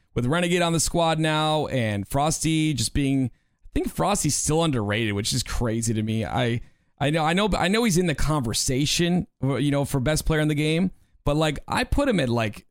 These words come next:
I put him, like, right below Lucid, like, right below Lucid. And, and even if that, I think they have very differing play styles and they're good at very different things. Um, but that being said, uh, really like this FaZe roster.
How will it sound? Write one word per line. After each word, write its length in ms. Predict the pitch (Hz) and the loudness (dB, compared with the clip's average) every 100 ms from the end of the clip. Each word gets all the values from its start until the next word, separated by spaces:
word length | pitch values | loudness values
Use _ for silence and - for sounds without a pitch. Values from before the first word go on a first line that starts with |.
| _ - | _ -6
I 60 | 220 | -2
put 240 | 233 233 | 0 2
him, 120 | 165 | 2
like, 180 | 135 113 | 2 0
right 600 | 113 131 160 175 175 165 | -2 0 2 4 2 2
below 380 | 139 127 131 123 | 2 2 2 2
Lucid, 540 | 117 117 117 104 90 | 2 0 0 -2 -2
like, 160 | 104 101 | -4 -2
right 400 | 117 127 143 147 | 0 0 2 2
below 360 | 123 113 101 95 | 2 2 0 0
Lucid. 440 | 101 - 104 - | -2 -2 -4 -2
And, 300 | - 127 123 - | -2 0 -2 -2
and 200 | 135 127 | -2 0
even 300 | 147 208 131 135 | 0 0 2 0
if 180 | 120 | -2
that, 200 | - 92 | -2 0
I 100 | 98 | 0
think 360 | 151 165 135 - - _ | 0 0 -2 -8 -20 _
they 120 | 143 135 | -2 0
have 160 | 120 | 0
very 280 | 113 147 131 | 0 0 0
differing 380 | 123 - 120 101 | -2 -2 -2 -2
play 240 | - 123 | -2 -2
styles 340 | 117 127 120 113 | 0 0 0 0
and 80 | 123 | -2
they're 80 | |
good 220 | 113 131 123 | -2 -2 -2
at 80 | - | -4
very 300 | - 147 135 | -2 0 2
different 380 | 117 123 120 107 | 0 0 -2 -2
things. 380 | 127 127 123 - - _ _ - | 0 0 -2 -4 -12 _ _ -2
Um, 460 | 151 160 165 170 - | 2 2 2 0 -2
but 280 | 131 226 226 - | 0 0 -2 -2
that 200 | 202 180 | 0 2
being 200 | 190 165 | 2 2
said, 400 | - 175 165 - - _ - | 2 2 0 -4 -14 _ -2
uh, 240 | 151 156 165 | 0 0 2
really 320 | 190 208 190 | 2 4 4
like 160 | 170 | 2
this 160 | 139 143 | 0 0
FaZe 260 | 151 147 131 | 0 0 2
roster. 500 | 139 139 139 135 | 0 2 2 0